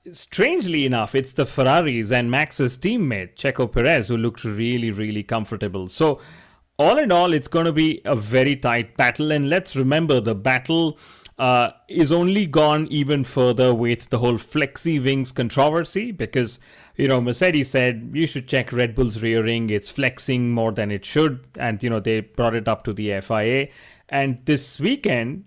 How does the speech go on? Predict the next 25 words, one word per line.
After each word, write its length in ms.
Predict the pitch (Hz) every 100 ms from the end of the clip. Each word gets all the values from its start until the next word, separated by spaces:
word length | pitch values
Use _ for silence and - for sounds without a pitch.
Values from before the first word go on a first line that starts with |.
| _ -
Red 320 | 143 165 208
Bull 140 | 226
has 180 | 180 143
said, 240 | 147 127
"Okay, 240 | 156 165 170
if 100 | 139
you 60 |
turn 280 | 139 220 269
the 60 | 185
camera 580 | - 196 202 147 123 113
around, 340 | 104 95 107
you'll 280 | - 143 151
see, 200 | 135 147
f-, 160 | 135 -
uh, 260 | 131 131 127
you 100 | 143
know, 140 | 135
Mercedes's 720 | 131 131 170 165 160 160 147
front 340 | - 196 330 -
wing 280 | 131 117 113
that's 260 | 113 -
flexing 520 | - 135 120 - 135
as 220 | 123 110 120
much." 320 | 214 117 -
So 300 | - 170